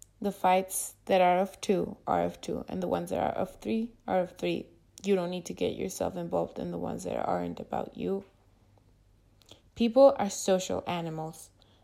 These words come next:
The default is wanting to get to know one each other. Let yourself be free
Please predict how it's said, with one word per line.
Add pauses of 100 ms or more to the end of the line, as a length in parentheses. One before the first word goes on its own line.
(100)
The
default (260)
is
wanting
to
get
to
know
one
each
other. (2000)
Let
yourself (480)
be (480)
free